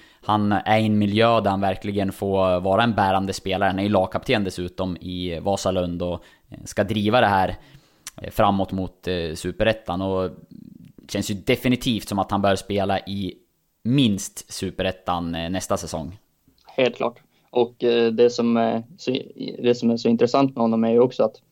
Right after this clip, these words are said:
Speaker 2: det är inte bara i statistiken som han har bidragit, utan det är ju spelmässigt också, ut-, utan alltså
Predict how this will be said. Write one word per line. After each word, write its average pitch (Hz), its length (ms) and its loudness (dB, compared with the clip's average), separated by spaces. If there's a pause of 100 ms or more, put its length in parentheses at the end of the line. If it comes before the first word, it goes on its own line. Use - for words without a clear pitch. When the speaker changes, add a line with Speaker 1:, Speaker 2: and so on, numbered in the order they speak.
(500)
Speaker 2:
det 127 100 2
är 120 40 6
inte 120 200 2
bara 117 480 4 (640)
i 120 100 -4
statistiken 127 960 -2
som 110 200 -2
han 110 140 -4
har 113 100 2
bidragit, 110 500 2
utan 117 280 -2
det 113 60 2
är - 20 0
ju 113 60 -2
spelmässigt 120 640 0
också, 117 320 2
ut-, 113 180 -6 (240)
utan 113 320 -2
alltså 110 360 -2